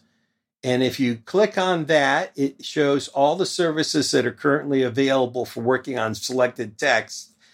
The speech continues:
And our sort paragraphs service now will appear. And if I select that, it will sort the paragraphs and replace the selection with the sorted paragraphs for us automatically.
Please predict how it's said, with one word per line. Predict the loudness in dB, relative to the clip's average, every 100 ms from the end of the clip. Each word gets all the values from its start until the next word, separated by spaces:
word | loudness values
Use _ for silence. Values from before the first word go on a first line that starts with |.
| _ _
And | -2 2
our | 2 0
sort | 0 0 0 -2
paragraphs | -4 0 0 0 -2 0 0 -2 -4 -6 -8 _ _ _ _ _ _ _ _ _
service | -2 4 4 2 -4 -2
now | 0 2 0
will | 0 0 -2
appear. | -2 0 2 2 -4 _ -2
And | 0 2
if | 2
I | 0
select | 0 -2 0 0 0
that, | 0 0 0 -4 _ _ _ _ _ _ 2
it | 2
will | 2 -2
sort | -2 0 0
the | -2
paragraphs | 0 2 2 2 0 2 0 0
and | 0
replace | 0 2 0 0 -2
the | -4
selection | 0 2 2 0 0 0
with | -2
the | -6
sorted | -2 0 -2 -4
paragraphs | -4 -4 -2 -4 -4
for | -6 -4
us | -2 -2
automatically. | -2 -2 -4 -8 -12 -20